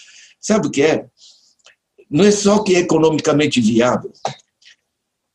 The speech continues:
mas é dignificante em termos de pessoa. Você passa a ser dono da sua vida, você se reapropria do, do seu desenvolvimento. Então, as inúmeras experiências que tem no Brasil, que tem, eh, eh,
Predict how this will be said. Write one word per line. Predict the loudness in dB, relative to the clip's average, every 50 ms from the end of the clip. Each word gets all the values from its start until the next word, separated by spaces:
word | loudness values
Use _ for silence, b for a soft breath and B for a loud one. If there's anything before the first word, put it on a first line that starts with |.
| _ _ _ _ _ _ _ _ -4
mas | -2 0 0 0 -2 0
é | 0 0
dignificante | 0 2 0 0 2 2 2 2 2 0 -2 0 0 0 0 0 2 0 0
em | 0
termos | 0 0 0 0 0 -2 -2 -4 -4 -4
de | -6 -4
pessoa. | -2 -2 -2 -2 -2 -2 0 0 0 -2 -6 -12 _ _ _ _ _ _ _ _ _ _ _ _ _ _ _ -4
Você | -4 -2 0 2 0 0 2
passa | 2 0 2 2 0
a | 0
ser | 2 2 0 2
dono | 0 0 2 2 2
da | 0 0
sua | -2 -2 -2 -2 -2
vida, | 0 0 0 0 0 -2 -2
você | -2 -2 0 0 0
se | 0 2 0
reapropria | 2 2 2 2 2 -2 0 0 0 0 0 0 0 2 2 2 2
do, | 0 -2 -4 -4
do | -4 -4 -4
seu | -4 -2 -4 -4
desenvolvimento. | -2 -2 -4 -2 -4 -4 -4 -4 -4 -4 -4 -6 -10 _ _ _ _ _ _ B B B B B B B B B B -4
Então, | -2 2 2 2 2 0 -2 -12 _ _ _ _ _ _ _ _ _ -2
as | -2 -2 -2 -4 -2 0
inúmeras | 2 2 4 4 4 4 4 4 4 2 2 2 0 0
experiências | -2 -2 -2 -2 -2 0 0 0 0 0 0 -2 -6 -8 -4
que | -2 -2 -2
tem | 0 0 0 2 2 0 0 0
no | 0 0 0 0
Brasil, | 0 0 0 0 0 0 2 2 0 0
que | 0 -2 -2 -2
tem, | 0 0 0 0 0 0 -2
eh, | -2 -2 0
eh, | 0 -2 -2 -2 -6